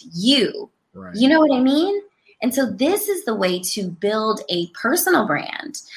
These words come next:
Speaker 1: but it's also good for product businesses and so many other types of businesses. But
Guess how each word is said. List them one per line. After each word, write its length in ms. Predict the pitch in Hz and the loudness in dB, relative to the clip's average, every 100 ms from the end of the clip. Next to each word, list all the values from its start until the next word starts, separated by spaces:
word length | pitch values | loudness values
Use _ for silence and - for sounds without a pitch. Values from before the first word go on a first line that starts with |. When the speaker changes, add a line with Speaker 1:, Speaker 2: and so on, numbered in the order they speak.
| - | -4
Speaker 1:
but 100 | - | 2
it's 160 | 262 262 | 2 2
also 420 | 226 294 440 381 | 0 0 0 0
good 220 | 226 202 | 2 2
for 320 | 202 170 156 - - | 2 0 0 -2 -2
product 380 | 151 151 226 | 2 2 0
businesses 800 | - 220 240 240 - 233 240 269 | -2 0 0 0 -2 0 2 2
and 100 | 220 180 | 2 2
so 220 | 196 202 | 2 2
many 240 | 202 185 - | 2 2 2
other 200 | 233 381 | 2 2
types 320 | - - - | 0 -6 -6
of 140 | 143 | -10
businesses. 500 | - - - - - - - - | -8 -10 -10 -12 -12 -14 -14 0
But 200 | 214 - | 2 2